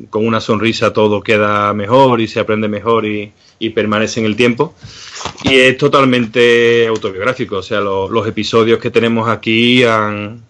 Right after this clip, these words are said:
han ocurrido realmente, desde algo bastante peculiar, como que como no tenía yo en ese momento de mucho fondo para comprar el móvil, pues utilicé la,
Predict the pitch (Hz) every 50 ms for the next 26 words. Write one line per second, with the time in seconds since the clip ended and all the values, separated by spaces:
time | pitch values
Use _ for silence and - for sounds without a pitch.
0 | _ _ _ _ - - 135 135 131 131 127 131 135 123 120 123 127 127 127 123
1 | 123 123 127 127 127 123 135 151 156 151 131 156 185 254 - _ _ _ _ _
2 | _ _ _ _ _ _ _ _ _ _ _ _ - 113 113 110 123 120 117 104
3 | 101 110 110 117 117 113 110 113 117 120 117 120 120 120 120 120 120 123 123 117
4 | 113 - 123 117 117 117 117 117 117 117 117 117 113 - 120 110 - - 113 117
5 | 131 143 147 139 123 - - 107 98 101 98 98 101 - 107 107 - - 101 101
6 | 95 98 98 98 98 98 - 113 104 98 101 101 98 104 107 110 110 107 110 120
7 | 113 113 110 113 110 110 110 113 107 - 113 110 110 107 113 110 107 107 113 110
8 | 110 107 110 107 - 113 107 - - 131 139 139 120 98 107 101 101 92 95 101
9 | 98 98 104 104 107 110 107 110 113 120 117 127 127 131 - - 117 107 104 101
10 | 98 98 107 101 - _ _ _ _ _ - 98 95 - - 104 101 104 107 110
11 | 110 110 107 110 110 107 104 101 98 101 101